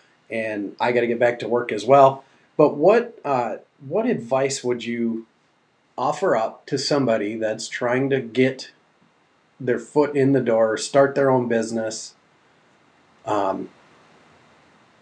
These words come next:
what, like, blanket advice would you give that would help anybody? Now that you've been around for fifteen years,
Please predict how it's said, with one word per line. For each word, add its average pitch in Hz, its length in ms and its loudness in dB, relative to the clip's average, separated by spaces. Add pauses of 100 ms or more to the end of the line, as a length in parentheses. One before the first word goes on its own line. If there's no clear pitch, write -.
(140)
what, 127 360 2
like, 113 200 2
blanket 123 560 4
advice 113 440 2
would 107 180 -6
you 135 140 4
give 123 320 6
that 110 180 0
would 107 100 -8
help 113 240 -4
anybody? 110 360 -8
Now 147 240 6
that 175 120 4
you've 156 120 6
been 143 160 6
around 120 320 -2
for 107 120 -12
fifteen 135 500 0
years, 104 320 -6